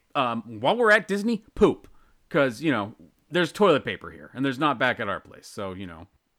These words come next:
m-, you might as well poop while you're here. Let's all do it at the same time." We all did Splash Mountain. Now we're gonna do Splash Down Mountain. So, and then as we keep going, apparently what we told our kids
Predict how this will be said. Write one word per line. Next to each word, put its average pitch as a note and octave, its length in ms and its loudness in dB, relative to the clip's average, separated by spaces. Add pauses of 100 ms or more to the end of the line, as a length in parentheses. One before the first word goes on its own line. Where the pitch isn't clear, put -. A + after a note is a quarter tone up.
(100)
m-, D3+ 120 -6
you D#3 120 2
might G3 160 8
as F3 80 4
well E3+ 120 4
poop E3 220 2
while C3 160 4
you're A2 140 0
here. D#2+ 180 -10
Let's F#2 160 -10
all C3+ 140 4
do F3 140 0
it F3+ 40 2
at E3+ 60 -2
the E3 80 -6
same E3+ 220 -2
time." D3+ 380 0 (340)
We A2 80 -4
all B2+ 120 4
did C#3+ 140 -2
Splash E3 380 0
Mountain. E3+ 360 -2
Now C3 140 -2
we're D3+ 120 0
gonna D3+ 140 2
do C3+ 120 -4
Splash D3+ 440 0
Down C3+ 300 0
Mountain. D2 360 -10 (500)
So, C3+ 420 0
and C#3+ 140 -2
then D#3+ 440 0 (260)
as C3+ 220 -4
we C3+ 80 -4
keep - 180 -6
going, C#3 180 0
apparently F#3 400 2
what C3+ 140 0
we B2 100 -2
told E3 240 2
our B2+ 80 4
kids A2+ 640 -4